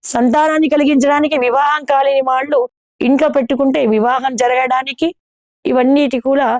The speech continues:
అనుకూలిస్తుంది. భూమి, బంగారము, ధనము, వ్యాపారము, ఏ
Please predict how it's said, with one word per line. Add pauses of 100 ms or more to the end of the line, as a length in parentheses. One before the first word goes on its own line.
(220)
అనుకూలిస్తుంది. (300)
భూమి, (280)
బంగారము, (220)
ధనము,
వ్యాపారము, (460)
ఏ